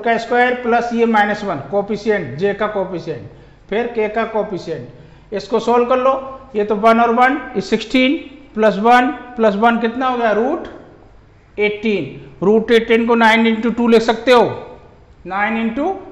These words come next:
टू, नाइन का थ्री बार टू अंदर, थ्री रूट टू।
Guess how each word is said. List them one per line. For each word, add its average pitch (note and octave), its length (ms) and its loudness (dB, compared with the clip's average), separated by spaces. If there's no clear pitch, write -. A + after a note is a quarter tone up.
टू, G#3 120 -2
नाइन G3+ 260 -4
का A3+ 100 -2
थ्री A3+ 240 -6
बार C4 200 2
टू G#3 120 -2
अंदर, E3 320 -6
थ्री A3 220 2
रूट G#3+ 320 -2
टू। C#3+ 160 -6